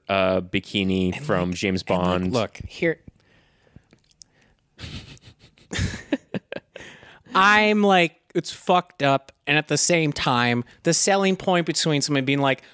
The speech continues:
Speaker 2: a hot woman who can shoot a sniper rifle really
Speaker 1: Yeah.
Speaker 2: well, like, to other guys who are, like, trying to sell games to fifteen-year-olds, they're like, "It's a great idea."
Speaker 1: Yeah, like,
Speaker 2: Like,
Speaker 1: This will
Speaker 2: <laughs> "This
Speaker 1: sell."
Speaker 2: will sell.
Speaker 1: Unfortunately, you are correct.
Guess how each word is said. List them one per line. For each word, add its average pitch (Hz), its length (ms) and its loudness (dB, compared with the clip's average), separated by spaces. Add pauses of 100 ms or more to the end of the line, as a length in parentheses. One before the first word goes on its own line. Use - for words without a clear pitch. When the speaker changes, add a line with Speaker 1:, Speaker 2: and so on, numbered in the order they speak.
(160)
Speaker 2:
a 151 100 2
hot 190 360 2
woman 190 360 2
who 165 160 2
can 160 200 -2
shoot 190 400 0
a 170 60 2
sniper 180 420 2
rifle 151 320 2
really 131 260 0
Speaker 1:
Yeah. - 80 0
Speaker 2:
well, 123 180 2
like, 151 300 2 (260)
to 202 180 2
other 196 340 4
guys 185 420 4
who 185 80 0
are, 180 80 4
like, 165 180 2
trying 170 180 0
to 160 60 2
sell 165 220 2
games 160 340 2
to 151 60 -2
fifteen-year-olds, 165 760 0
they're 156 120 2
like, 147 440 2
"It's - 640 -14
a 196 40 -2
great 139 520 0
idea." 123 640 2
Speaker 1:
Yeah, 139 60 -2
like, 165 120 2
Speaker 2:
Like, 190 120 4
Speaker 1:
This 233 120 2
will 226 120 4
Speaker 2:
<laughs> - 0 -
"This 330 180 4
Speaker 1:
sell." - 460 4
Speaker 2:
will 370 160 6
sell. - 920 0
Speaker 1:
Unfortunately, 196 760 2
you 185 240 2
are 165 120 0
correct. 120 1000 0